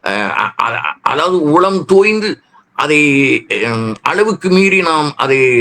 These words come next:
அஹ், உடனே முடித்து விட வேண்டும் என்பதற்காக செய்கின்ற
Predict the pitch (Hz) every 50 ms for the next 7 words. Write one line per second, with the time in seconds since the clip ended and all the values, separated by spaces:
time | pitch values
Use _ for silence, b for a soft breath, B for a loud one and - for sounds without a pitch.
0 | 113 98 104 - - - 117 110 104 101 95 - 131 110 147 180 175 170 175 170
1 | 165 175 180 196 - 196 185 185 180 175 175 170 170 156 160 160 160 156 147 156
2 | 143 151 - - 139 127 127 127 113 - 135 135 120 127 127 110 117 123 117